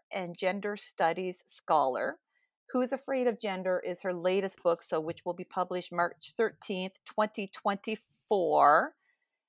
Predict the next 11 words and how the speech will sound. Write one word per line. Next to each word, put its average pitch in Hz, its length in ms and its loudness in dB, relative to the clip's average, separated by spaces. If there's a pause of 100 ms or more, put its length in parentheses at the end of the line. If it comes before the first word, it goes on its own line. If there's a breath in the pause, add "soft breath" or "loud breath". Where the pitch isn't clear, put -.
(180)
And 214 320 4 (100)
it 240 260 6
is 254 520 4 (1000)
essentially 240 840 -2 (300)
her, 247 560 4 (500)
or 185 200 0
sorry, 175 320 2
their, 214 320 2
Judith 226 400 -4
Butler's 214 460 2
take 185 400 0